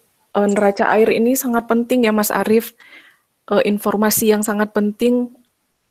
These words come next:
eh, kalau untuk menyusun pola dan rencana, untuk mengetahui skenario, eh, infrastruktur apa saja gitu ya. Kalau misalnya defisit, berarti infrastruktur apa yang harus,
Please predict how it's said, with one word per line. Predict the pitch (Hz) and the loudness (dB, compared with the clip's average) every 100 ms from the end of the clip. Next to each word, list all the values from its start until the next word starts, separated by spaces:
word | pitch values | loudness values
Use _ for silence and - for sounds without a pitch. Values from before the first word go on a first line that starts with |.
| _ | _
eh, | 196 202 202 202 202 202 | -4 -2 -2 -2 -4 -6
kalau | - 185 185 160 | -8 -4 -2 -2
untuk | 180 185 | -6 -8
menyusun | 185 185 185 185 185 - 190 185 | -8 -8 -10 -8 -8 -8 -8 -4
pola | 175 180 | -2 0
dan | 180 180 | -2 -4
rencana, | 185 180 185 202 226 233 _ - - _ | -4 -4 -4 -2 -2 -4 _ -20 -20 _
untuk | 190 202 196 _ _ _ - | -4 -2 -4 _ _ _ 0
mengetahui | 202 214 208 226 233 | 2 2 4 4 4
skenario, | - 208 202 208 208 220 226 233 240 _ - | 2 2 2 4 6 8 6 2 -4 _ -4
eh, | 185 175 | -2 0
infrastruktur | 196 196 196 - 220 220 | -2 -4 -6 -6 -4 -2
apa | 220 214 214 | 0 0 0
saja | 208 185 220 220 226 | 2 4 4 4 0
gitu | 180 180 185 | -4 -2 -2
ya. | 196 214 _ | -2 -6 _
Kalau | 185 | -8
misalnya | 190 190 190 185 | -6 -4 -4 -2
defisit, | 185 180 175 214 240 247 - - | -2 -2 -2 -4 0 0 0 0
berarti | 180 180 240 - _ _ _ - _ 208 | 0 2 -2 -2 _ _ _ -20 _ -6
infrastruktur | 196 196 - 202 208 | -4 -4 -2 -2 0
apa | 208 247 240 | 0 2 2
yang | 220 220 | 2 0
harus, | - 214 - | 0 -2 -4